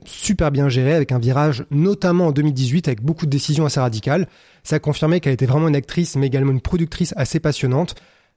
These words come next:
Mais comme je disais, je m'arrête de parler, on finit la réunion aujourd'hui là-dessus, et vous savez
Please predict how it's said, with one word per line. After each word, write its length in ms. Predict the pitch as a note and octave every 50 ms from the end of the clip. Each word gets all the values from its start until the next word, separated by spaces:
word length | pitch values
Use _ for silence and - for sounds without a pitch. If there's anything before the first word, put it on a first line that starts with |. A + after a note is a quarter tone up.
| _ _ _
Mais 320 | - D3 D#3+ F#3 G3+ G3 G3+ - -
comme 120 | - F3+ D3
je 100 | C#3 C#3
disais, 400 | B2+ C3 B2+ B2 C#3+ D3 - - -
je 140 | C#3 B2+ D3
m'arrête 220 | C#3 C3 C3+ B2+
de 60 | A#2+
parler, 360 | A2 C3 A#2+ B2 C3 C#3 D3 - -
on 140 | C#3+ C3+
finit 260 | C3 - - E3 E3 D#3
la 100 | C#3+ C3
réunion 260 | B2+ C3 C3 C#3 C#3 - -
aujourd'hui 320 | D#3+ D3 D#3+ D3+ C3+ C#3
là-dessus, 400 | B2+ B2 A#2+ - - D#3 G3 G#3 - _ _ _ _ _ -
et 80 | - B2+
vous 100 | A#2+ B2+
savez 240 | - B2+ A2+ -